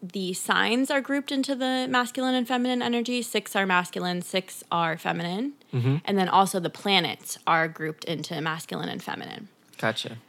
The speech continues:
Speaker 1: So we have our masculine signs are Aries, Gemini, Leo, Libra, Sagittarius, and Aquarius.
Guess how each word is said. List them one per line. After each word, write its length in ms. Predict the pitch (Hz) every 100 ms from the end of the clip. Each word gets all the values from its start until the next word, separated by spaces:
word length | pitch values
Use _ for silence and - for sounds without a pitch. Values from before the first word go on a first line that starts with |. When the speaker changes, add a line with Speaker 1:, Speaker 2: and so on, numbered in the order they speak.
| _
Speaker 1:
So 580 | - - 190 185 180 180 - -
we 140 | 190 196
have 480 | 180 180 170 175 175
our 160 | 165 175
masculine 720 | 180 165 165 - 226 240 254
signs 440 | 277 269 277 269 -
are 260 | 170 165 - -
Aries, 920 | 185 190 233 262 294 311 - - - _ _ - - - 185
Gemini, 840 | 202 190 185 170 160 160 165 202 196 _ _ _ -
Leo, 800 | 190 190 202 196 196 208 277 285 - _ _ _ _ _ -
Libra, 800 | 190 202 202 165 151 - 214 214 - _ _ _ _ _ _ -
Sagittarius, 1300 | - 190 180 185 185 160 - 156 196 185 - - - _ -
and 260 | 170 160
Aquarius. 840 | - - 156 - - - - -